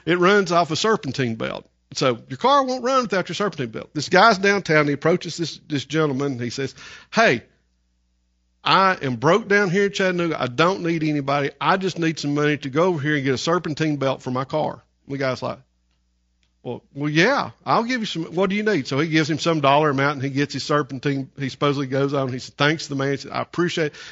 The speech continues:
God bless you, sir." By, by the way, panhandlers all know if you say, "God bless you," it makes it okay, no matter what you do, 'cause you're doing it for the Lord. You know, "God bless you. I'm a, I'm a, I'm a believer just like you are." So anyway, he goes, gets the serpentine belt,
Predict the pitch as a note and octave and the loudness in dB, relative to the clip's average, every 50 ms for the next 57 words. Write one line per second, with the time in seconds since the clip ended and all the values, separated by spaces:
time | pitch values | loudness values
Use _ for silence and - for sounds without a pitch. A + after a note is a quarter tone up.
0 | - _ - D3 E3 F3+ E3+ C#3 B2 C#3 D3+ E3 F3+ - - F3 E3 - F3 E3 | -12 _ 2 4 4 4 4 2 2 4 4 6 4 4 0 -2 -4 -2 -2 -2
1 | - - - - - - - _ _ - E3 F3+ F#3 F3+ F3+ F#3 F3+ F3+ E3+ D3+ | -4 -4 -10 -20 -20 -20 -20 _ _ 4 4 4 4 4 4 4 4 4 2 0
2 | B2 - - G3+ G#3 F#3+ D3+ F3+ F3+ E3 D#3+ C#3+ B2 - - - D3+ D#3 D#3+ D#3 | -2 0 0 0 2 2 2 2 2 2 2 0 -2 -2 -2 2 4 4 4 4
3 | D3 D3 D3+ D3 D3 C#3+ C3 D3+ C#3+ B2+ C3+ C3+ C#3 C3+ B2 C3 C#3 D3 D3+ - | 4 2 2 2 0 -2 -2 -2 0 2 2 2 2 2 2 2 2 2 2 0
4 | - D#3 C#3 B2+ B2 B2+ C#3 C3+ - C#3+ C3+ C3 B2+ - - C#3 C#3 C#3 C#3+ C#3 | 0 -2 -2 0 0 0 0 0 0 -2 -2 -2 -2 0 0 2 2 2 0 -4
5 | B2+ C3+ C3 B2+ C3+ C3 B2+ B2 C3 C#3 C3+ - D3 C3 C#3+ C#3+ C#3 C#3 B2+ - | -6 -4 -2 0 0 0 0 0 0 -2 -2 -2 -4 0 0 0 0 0 -2 -2
6 | - C#3 A#2 A2+ B2+ B2 C#3 C#3 C3+ B2+ - - - B2+ A#2 A#2 A#2 A#2+ B2+ C3+ | -2 -2 -2 -2 -2 -2 0 0 0 -2 -4 -6 -6 -6 -4 -4 -2 -2 0 0
7 | C#3 C#3 C3+ C3 C3 C#3 C#3 C3+ C3+ B2+ - D3+ E3+ F#3 E3+ C#3 D3 D3 D#3+ - | 0 0 -2 -2 -4 -4 -2 0 0 2 4 6 4 4 4 4 4 4 4 4
8 | - - - A#2+ B2 C3 D#3+ E3+ C3 - - - C#3+ D3 D#3+ D3 B2+ - - C#3+ | 2 0 -2 -2 0 0 0 0 -2 -6 -8 -6 -4 -2 -2 -2 -4 -4 -4 -4
9 | D3 C3 A#2+ A2 G#2+ B2 B2+ C3+ C#3+ C3 C#3+ C3+ A2+ C3+ B2+ - C#3 C3 B2 - | -2 -2 -4 -4 -4 -2 0 0 0 0 -2 -4 -6 -6 -4 -2 -2 -2 -2 -2
10 | - C#3+ C#3 A#2+ A2+ A#2+ C#3+ - _ - - - - - - - - - E3+ F3 | -4 -4 -4 -4 -4 -4 -8 -12 _ -20 -20 -20 -18 -18 -20 -14 -6 0 2 2
11 | G#3+ A#3 G3 F3+ D#3+ D#3 G#3+ F#3+ G#3 G#3+ G3+ E3 D#3+ F#3 F#3 - F#3+ - - F3 | 4 4 4 4 4 4 2 2 2 2 2 2 2 0 -2 -2 -4 -4 -4 -4
12 | E3+ D#3 E3 D3+ D#3 D#3+ D3+ D3 C3+ B2+ B2 B2+ C#3 - | -4 -4 -6 -4 -4 -2 -2 -2 0 0 0 -2 -4 -6